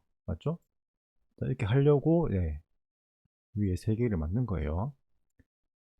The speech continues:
아, 제가 이제 주식 매매를 이제 여러분한테 알려드릴 때 핵심 키워드가 있어요.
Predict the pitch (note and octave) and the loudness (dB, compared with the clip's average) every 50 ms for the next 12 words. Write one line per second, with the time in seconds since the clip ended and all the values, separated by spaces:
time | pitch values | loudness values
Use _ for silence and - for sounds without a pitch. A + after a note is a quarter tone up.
0 | _ _ _ - A#2 G2+ - - A2+ A#2 C3 C3 B2 G#2 - D3+ - C#3+ A#2+ G2 | _ _ _ -2 -2 -2 2 2 2 4 6 6 4 4 2 2 2 2 4 4
1 | G2 G2 G#2 G#2+ G#2 G2 F#2 F2+ E2+ F#2 G2+ A2 G#2+ F#2 - F#2+ E2+ G2 G2+ G#2 | 4 4 4 2 2 2 -2 -2 0 0 2 2 2 0 -2 -4 -4 -2 0 0
2 | A2 G#2+ G2 G2 F2 F#2+ F#2+ - - A#2 A2 G#2 F#2 E2 D#2 D2+ G#2+ - - C3+ | 2 0 0 0 -2 -4 -4 -2 -2 0 2 2 2 0 -2 -4 -4 -4 -4 -6
3 | - - - F#3 D3 G#2+ D#2+ E2 - - - D#2 D#2 E2+ G#2+ | -6 -2 0 0 0 2 0 -2 -4 -4 -4 -4 -4 -4 -6